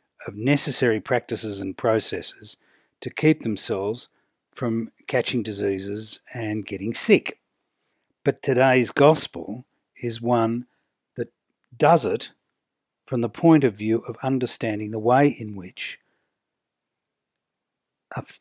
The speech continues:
lack of attention to questions of spiritual and moral hygiene can be just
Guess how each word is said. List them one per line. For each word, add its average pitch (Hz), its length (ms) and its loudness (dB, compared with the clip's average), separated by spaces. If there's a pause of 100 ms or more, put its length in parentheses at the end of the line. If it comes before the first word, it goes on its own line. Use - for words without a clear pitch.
lack 135 520 4 (100)
of 127 120 -8
attention 117 840 -4 (720)
to 113 560 2 (300)
questions - 440 -4
of 101 100 -8
spiritual 139 600 0
and 107 220 -8
moral 110 420 2
hygiene 92 640 -6 (480)
can 120 120 -8
be 107 140 -4
just - 460 0